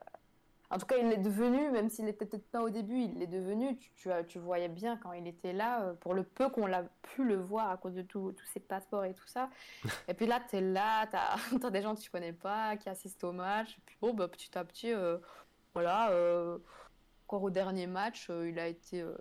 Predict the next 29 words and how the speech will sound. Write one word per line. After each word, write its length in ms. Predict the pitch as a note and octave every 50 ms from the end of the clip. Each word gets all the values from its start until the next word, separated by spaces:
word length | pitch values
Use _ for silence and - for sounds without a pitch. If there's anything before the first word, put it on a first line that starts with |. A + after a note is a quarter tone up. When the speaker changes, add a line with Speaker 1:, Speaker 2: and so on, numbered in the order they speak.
| - -
Speaker 1:
bière 300 | E3 F3 F#3 G3+ G3+ G3+
à 80 | G#3 G3+
la 180 | G3 F#3+ G3
main, 440 | G3 F#3+ F#3+ G3+ G#3 G#3 G#3 G#3 F#3
euh, 40 | F3
félicité 540 | - - G3+ G3+ G3+ G3 - - - F#3+ F3
Graham, 460 | F3+ F3 F3+ F#3 F#3 G3+ G#3+ A3 G#3
enfin, 120 | F#3 E3 E3+
Boehly, 320 | E3+ E3 E3+ F3 F#3 A3
quoi. 240 | G#3 - A#3 A#3 A#3 - - - - _ _ _ _ - - - - -
Donc 100 | A3 F#3+
tu 120 | - -
dis, 100 | G3 G3
bon, 160 | F3+ F#3+ A3 A3
bah, 100 | A3 G3
petit 320 | - G3 G3 - - -
à 80 | F#3+ F#3
petit, 300 | - - - - C4 C4+
euh, 260 | A#3 G3 F#3 F3+ F3
bah, 140 | F3+ F3+ F3+
tu 120 | - -
fais 120 | - -
avec. 360 | F3+ F3 F3+ A3 D4+ D#4+ - -
Et 180 | F#3 F3 F3 E3+
bon, 100 | - F#2+ -
là, 100 | - F#3
ça 140 | - F#3 -
fait 100 | - F3+
un, 500 | F3+ F3+ F3+ F3+ F3+ F3 - F#3 G3